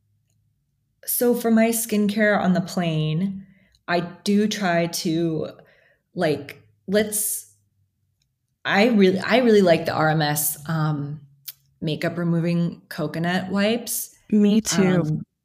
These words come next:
Speaker 1: I think they're awesome. So if I have any makeup on, I'll take that off and I'll put, like, a serum on and then maybe a moisturizer and then maybe an oil. So it's like
Speaker 2: Yeah.
Speaker 1: you,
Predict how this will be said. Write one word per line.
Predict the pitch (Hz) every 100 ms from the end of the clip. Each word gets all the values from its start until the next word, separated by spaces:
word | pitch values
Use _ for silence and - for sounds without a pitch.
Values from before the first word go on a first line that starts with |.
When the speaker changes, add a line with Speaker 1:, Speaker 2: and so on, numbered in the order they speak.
| -
Speaker 1:
I | 180
think | 185 202
they're | 202 -
awesome. | 151 156 - 247 254
So | - 196 180 175
if | - 190
I | 185
have | 185 196
any | 185 208
makeup | 226 165 156 160
on, | 160 156 156 -
I'll | 156 151
take | - 156 214
that | 180
off | 156 160 160 - - _ _ _ -
and | 175
I'll | 165 -
put, | - 123
like, | 151 - - _ _ _ _ _ _ 165
a |
serum | - 185 175 175
on | 170 165 170 202 190
and | 190 180
then | 170
maybe | 165 165
a | 160
moisturizer | 156 151 156 190 185 190 220 226 - -
and | 185
then | 180
maybe | 165 160
an | 156
oil. | - 147 160 220 294 294
So | - 175
it's | 160 -
like | 170
Speaker 2:
Yeah. | 170 160 160
Speaker 1:
you, | 180 349 170 -